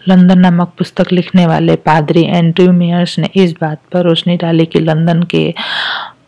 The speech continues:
अल्प वेतन कारखानों में मजदूरी करने के बजाय अपराध ही ज़्यादा फायदेमंद क्यों है। माना जाता है कि सात साल का एक बच्चा चोरी चकारी करके हर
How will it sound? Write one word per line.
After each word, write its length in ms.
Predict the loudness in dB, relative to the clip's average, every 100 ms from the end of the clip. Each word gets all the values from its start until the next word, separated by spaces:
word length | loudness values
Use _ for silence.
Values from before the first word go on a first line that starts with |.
| _ _ _ _ _
अल्प 340 | -2 -2 0 0
वेतन 500 | 0 0 -2 -2 0
कारखानों 560 | 0 0 0 -2 0
में 140 | 0 0
मजदूरी 560 | 0 -2 0 2 2
करने 360 | 2 0 0 -2
के 120 | 0
बजाय 380 | 0 0 0 0
अपराध 560 | -2 -4 -2 0 0 2
ही 80 | 0
ज़्यादा 300 | 0 0 -2
फायदेमंद 680 | 0 -2 0 -2 0 -2 -2
क्यों 200 | 0 -2 -4
है। 160 | -10 -10 -14 -10 -8 -10 -2 4
माना 280 | 6 6
जाता 280 | 6 4 2
है 240 | 2 4 2
कि 120 | 0
सात 340 | 0 0 0
साल 220 | 0 0
का 160 | 0 -2 -2
एक 200 | -2 0
बच्चा 340 | -2 0 -2
चोरी 300 | 0 0 0
चकारी 440 | 0 -2 0 0 0
करके 340 | -2 -2 0
हर 400 | -2 0 0 0